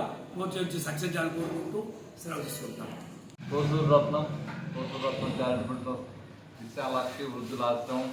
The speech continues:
Speaker 2: విశాలాక్షి సాహిత్య మాసపత్రిక. ఎన్నో సంవత్సరాలుగా ఒక మంచి ఆలోచనతో "మంచిని పెంచు, పరిమళ పంచు" అనే వ్యక్తిగత నినాదంతో ముందుకెళ్తున్నాం దాదాపుగా ఇరవై ఒక్క సంవత్సరాలుగా.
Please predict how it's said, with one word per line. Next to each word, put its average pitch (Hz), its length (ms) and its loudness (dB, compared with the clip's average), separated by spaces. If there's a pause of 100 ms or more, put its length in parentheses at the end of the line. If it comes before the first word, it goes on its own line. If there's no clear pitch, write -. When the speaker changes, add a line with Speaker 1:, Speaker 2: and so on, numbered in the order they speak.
(360)
Speaker 2:
విశాలాక్షి 127 680 -2
సాహిత్య 123 320 2
మాసపత్రిక. 107 580 0 (2000)
ఎన్నో 123 260 -4
సంవత్సరాలుగా 127 800 4 (1000)
ఒక - 60 -2
మంచి - 280 2
ఆలోచనతో - 520 8 (1080)
"మంచిని 127 360 -6
పెంచు, 143 380 -4 (280)
పరిమళ 123 260 0
పంచు" 117 440 -2 (180)
అనే 110 100 -4
వ్యక్తిగత 120 420 -2
నినాదంతో 117 560 0 (480)
ముందుకెళ్తున్నాం 113 800 0 (380)
దాదాపుగా 113 760 2
ఇరవై 117 180 2
ఒక్క 113 180 0
సంవత్సరాలుగా. 101 580 -4